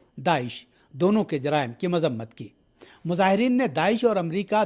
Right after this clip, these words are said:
دونوں کے خلاف نعرے لگائے اور داعش کے سیاہ پرچم کو نظر آتش کر کے اس انتہا پسند تکفیری دہشت گرد گروہ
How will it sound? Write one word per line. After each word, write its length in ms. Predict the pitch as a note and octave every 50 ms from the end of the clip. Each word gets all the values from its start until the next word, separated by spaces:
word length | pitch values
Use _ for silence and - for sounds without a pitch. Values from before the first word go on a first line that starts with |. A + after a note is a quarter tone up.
| C#3 B2
دونوں 220 | D3 F3 G3 G3
کے 120 | D#3 - D#3
خلاف 360 | - D#3+ F3 E3+ D3+ - D3+
نعرے 220 | D3 D3 D3 D#3+
لگائے 300 | D#3+ D#3+ D3+ E3 F#3 C4+ - - - - - - -
اور 140 | - D#3+ C#3+
داعش 380 | B2 D#3 D#3 E3+ F3+ F3+ -
کے 240 | - F#3+ F3 D#3+ C#3+
سیاہ 300 | C3 - F3 E3 D#3+ D#3+
پرچم 420 | - - D#3+ D3+ D3+ - F3+ E3 D#3
کو 140 | - F3
نظر 340 | C#3+ C3+ C3+ D3+ C#3+ D#3+ D#3
آتش 400 | C#3 C#3+ F3+ G3+ - B3 - -
کر 160 | - D3 C3
کے 240 | C3 - D#3 F3+ B3+ C4+ - - - - - -
اس 120 | F#3+ F3+ -
انتہا 340 | G#3 F#3 E3 - F3+ F#3+ F#3
پسند 340 | F3 F3+ F3 G#3+ A3+ A3+
تکفیری 460 | F#3 F#3 E3 - - F3+ F#3+ F#3+ G#3+ F3+
دہشت 440 | C#3+ E3+ E3 - F#3+ F3 C3 B2
گرد 300 | D#3+ F3+ E3 C3 C#3 A#2
گروہ 260 | C#3 D#3+ F#3+ F3+ D#3